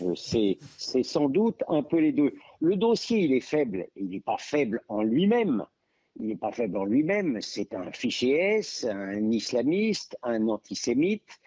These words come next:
qui, euh, qui a renoncé à, à la nationalité française. Par conséquent, ça ne devrait pas être la croix et la bannière dans un état de droit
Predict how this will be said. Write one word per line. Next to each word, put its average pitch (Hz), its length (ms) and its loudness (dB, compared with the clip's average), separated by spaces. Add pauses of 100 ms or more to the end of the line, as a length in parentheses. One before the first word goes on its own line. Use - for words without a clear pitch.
(360)
qui, 262 360 2
euh, 104 680 4
qui - 160 -2
a 90 60 0
renoncé 143 1000 2
à, 101 260 0 (200)
à 110 60 0
la 107 200 0
nationalité 110 840 -2
française. 190 880 -2 (360)
Par - 140 -6
conséquent, 131 560 -2
ça - 140 -4
ne 95 60 -6
devrait 101 180 0
pas 143 140 0
être - 120 -6
la 104 120 -4
croix 131 340 -2
et 120 40 2
la 107 100 -2
bannière 143 500 2
dans 98 300 -4
un 101 100 0
état 98 240 -2
de 95 100 -4
droit 101 460 2